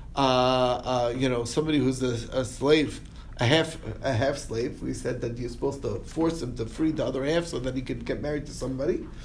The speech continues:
So, uh, the same thing over here. You should, uh, free, they have to free each other. So, Rav, you're absolutely right. Im a koif and his son,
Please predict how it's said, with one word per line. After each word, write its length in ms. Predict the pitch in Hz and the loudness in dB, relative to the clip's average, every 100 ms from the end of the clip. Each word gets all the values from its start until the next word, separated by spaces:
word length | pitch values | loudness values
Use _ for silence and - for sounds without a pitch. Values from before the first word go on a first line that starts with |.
| - - - | -12 -14 -4
So, 340 | - 139 135 | 4 8 8
uh, 300 | 139 139 143 | 8 8 6
the 140 | 143 147 | 2 0
same 300 | 165 165 165 | 2 2 4
thing 200 | 165 175 | 4 4
over 160 | 175 | 4
here. 220 | 202 262 190 | 4 2 2
You 140 | 139 | 2
should, 320 | 135 135 131 | 2 0 2
uh, 160 | 139 131 | 0 0
free, 200 | - 110 | -2 -2
they 180 | 139 135 | 0 2
have 320 | 151 214 - | 4 4 2
to 100 | 269 | -4
free 180 | - 139 | 0 0
each 120 | 110 92 | 0 -4
other. 140 | 85 | -6
So, 140 | - | -8
Rav, 320 | - 196 - 269 | -4 0 0 2
you're 240 | 196 190 | 2 0
absolutely 580 | 180 208 - 156 139 127 | 0 -2 -2 -2 0 0
right. 240 | 120 107 107 | 0 -2 0
Im 180 | 131 | -2
a 40 | 87 | -2
koif 400 | - 160 302 - | 0 6 6 6
and 100 | 175 | -2
his 200 | 143 143 | -4 0
son, 300 | 135 123 | -2 -2